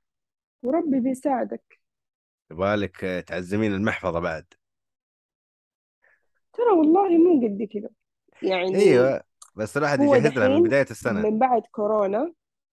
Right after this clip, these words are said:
Speaker 1: أيوة،
Speaker 2: مم.
Speaker 1: من بعد كورونا هم صاروا مشددين بزيادة. ولا زمان عادي، إحنا، أنا حجيت مع أهلي بدون أي تصريح. وزمان، آه، في الوقت اللي بعد ما سووا ال-، الجمرات الجديدة هذه و-،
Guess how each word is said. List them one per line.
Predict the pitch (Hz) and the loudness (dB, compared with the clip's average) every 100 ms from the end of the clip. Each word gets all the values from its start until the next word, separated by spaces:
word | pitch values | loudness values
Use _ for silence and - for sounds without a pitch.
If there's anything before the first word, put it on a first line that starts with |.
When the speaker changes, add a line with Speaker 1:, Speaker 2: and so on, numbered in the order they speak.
| - | -10
Speaker 1:
أيوة، | 226 202 | -6 -4
Speaker 2:
مم. | 185 | -4
Speaker 1:
من | 196 | -4
بعد | 247 247 | -4 -4
كورونا | - 220 240 226 | -6 -6 -6 -6
هم | 226 208 | -6 -8
صاروا | 202 214 196 | -6 -6 -6
مشددين | 190 - 175 196 196 214 190 | -10 -16 -14 -12 -8 -8 -8
بزيادة. | 180 190 190 185 226 _ _ _ _ _ _ _ - | -8 -6 -6 -8 -16 _ _ _ _ _ _ _ -6
ولا | 226 247 285 | -2 0 2
زمان | 339 453 359 | 2 2 0
عادي، | 403 294 202 262 | 0 -2 -2 -4
إحنا، | 285 - | -6 -2
أنا | 294 | 0
حجيت | 294 247 202 240 226 | 0 -4 -2 -4 -4
مع | 190 - | -8 -6
أهلي | 226 247 302 | -6 -4 -4
بدون | 208 214 226 202 185 - | -4 -2 -2 -2 -6 -4
أي | 214 202 | -4 -4
تصريح. | 185 - 196 214 _ _ _ _ _ - | -6 -12 -12 -12 _ _ _ _ _ -8
وزمان، | 185 185 208 214 | -4 0 0 0
آه، | - 190 185 | 0 0 0
في | 190 | -2
الوقت | 190 214 - 196 | -2 -2 -2 -8
اللي | 190 180 175 180 | -6 -4 -4 -2
بعد | 202 185 | -2 -2
ما | 185 | -6
سووا | 185 190 175 165 | -6 -8 -6 -6
ال-، | 160 | -6
الجمرات | 175 175 180 185 185 180 | -8 -8 -6 -4 -4 -8
الجديدة | 175 170 180 170 | -10 -6 -6 -6
هذه | 185 180 170 165 | -8 -10 -6 -4
و-، | 160 160 | -4 -6